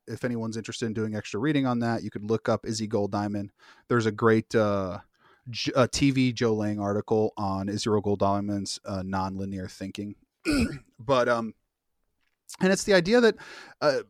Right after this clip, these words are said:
basically things come from all over the place and they influence at different levels at different times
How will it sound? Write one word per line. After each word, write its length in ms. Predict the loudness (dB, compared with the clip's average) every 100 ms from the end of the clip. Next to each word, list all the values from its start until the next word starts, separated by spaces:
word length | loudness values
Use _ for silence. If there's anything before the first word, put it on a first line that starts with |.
| -14 -8 2
basically 500 | 4 4 0 0 -2
things 340 | 0 0 0
come 160 | 0 0
from 160 | 2
all 140 | 6 6
over 140 | 6
the 80 | 4
place 420 | 4 4 4 2
and 200 | 0 2
they 60 | 4
influence 420 | 2 0 2 0
at 80 | 0
different 280 | -2 -2 2
levels 280 | 2 4 2
at 80 |
different 260 | 0 0 0
times 520 | 2 0 0 -4 -8